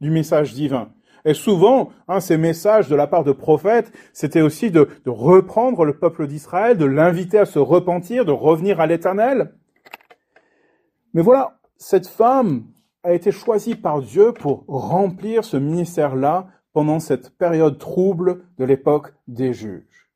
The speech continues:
Et Dieu donc a posé sa main, hein, sur Déborah, a répandu, hein, sa vérité à travers elle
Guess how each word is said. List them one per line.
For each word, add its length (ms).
Et 80
Dieu 240
donc 180
a 80
posé 380
sa 160
main, 340
hein, 120
sur 560
Déborah, 680
a 180
répandu, 920
hein, 100
sa 220
vérité 540
à 100
travers 680
elle 420